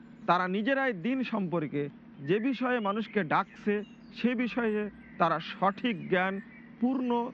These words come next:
ধারণা তাদের নেই। আর এই জন্যই একজন মানুষ যে কোনো বিষয়ে আমল করছে, চলছে, তবে জনগণকেও সজাগ হওয়া উচিত, তাদেরকেও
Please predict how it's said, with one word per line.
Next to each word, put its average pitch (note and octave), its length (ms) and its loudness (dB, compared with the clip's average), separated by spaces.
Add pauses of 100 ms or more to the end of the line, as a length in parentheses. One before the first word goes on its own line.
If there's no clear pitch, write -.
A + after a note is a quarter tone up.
(140)
ধারণা F#3 420 0
তাদের F3 360 0
নেই। C#3+ 300 -2 (800)
আর F#3 100 4
এই B3 140 0
জন্যই C4+ 380 0 (180)
একজন A3 320 0
মানুষ B3 380 0 (340)
যে G#3+ 220 2
কোনো C4+ 240 0
বিষয়ে E3 440 0 (160)
আমল B3 300 2
করছে, F#3+ 480 -2 (280)
চলছে, A#3 420 0 (800)
তবে G3+ 300 2 (720)
জনগণকেও A#3+ 760 2 (640)
সজাগ E3+ 320 2
হওয়া F3 180 2
উচিত, F3 400 0 (560)
তাদেরকেও A3+ 560 2